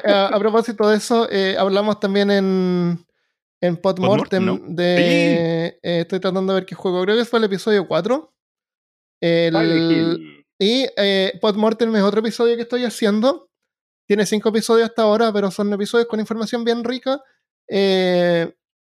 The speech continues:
Speaker 1: es, lo encuentran por Podmortem, una sola palabra, porque alguien me dijo que no lo podía encontrar.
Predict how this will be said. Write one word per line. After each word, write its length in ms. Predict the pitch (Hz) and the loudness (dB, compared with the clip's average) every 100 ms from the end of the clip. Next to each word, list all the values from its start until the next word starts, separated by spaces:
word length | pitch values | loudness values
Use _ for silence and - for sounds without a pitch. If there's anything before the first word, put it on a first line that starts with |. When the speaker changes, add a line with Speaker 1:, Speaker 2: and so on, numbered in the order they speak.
| _ | _
Speaker 1:
es, 500 | - - - 190 - | -16 -6 -2 -2 -2
lo 100 | 208 | -2
encuentran 380 | 208 226 226 226 | 0 0 0 -2
por 280 | - 180 - | -2 -4 0
Podmortem, 640 | 208 185 180 208 - 190 180 | -2 0 -2 -2 0 -4 0
una 240 | 196 214 | 0 0
sola 260 | - 214 208 | -2 -2 0
palabra, 440 | 202 175 131 139 | 0 -2 -2 -4
porque 220 | 156 - | -8 -8
alguien 220 | 170 175 | -6 -4
me 160 | 170 170 | -2 -2
dijo 200 | 170 175 | -4 -6
que 60 | 170 | -6
no 100 | 165 | -4
lo 80 | 165 | -2
podía 180 | 170 | -2
encontrar. 440 | 175 170 160 151 | -4 -6 -10 -12